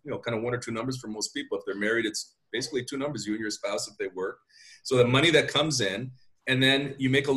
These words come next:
list of the money that goes out. And if you look at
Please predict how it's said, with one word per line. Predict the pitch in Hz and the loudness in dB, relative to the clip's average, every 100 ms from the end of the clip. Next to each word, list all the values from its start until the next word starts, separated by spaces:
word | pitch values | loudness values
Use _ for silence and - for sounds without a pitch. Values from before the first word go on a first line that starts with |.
| 139 | 4
list | - 139 | 4 0
of | 127 | 0
the | 120 123 | 0 0
money | 131 147 | 0 2
that | 135 131 | 0 0
goes | 139 135 | 0 0
out. | 147 185 - - _ _ _ | 0 -2 -6 -16 _ _ _
And | 107 113 110 110 110 110 117 - _ _ - | -4 -2 0 -2 -2 -6 -12 -18 _ _ -12
if | 113 - | -6 -2
you | 127 151 | 4 6
look | 233 | 8
at | 196 | 6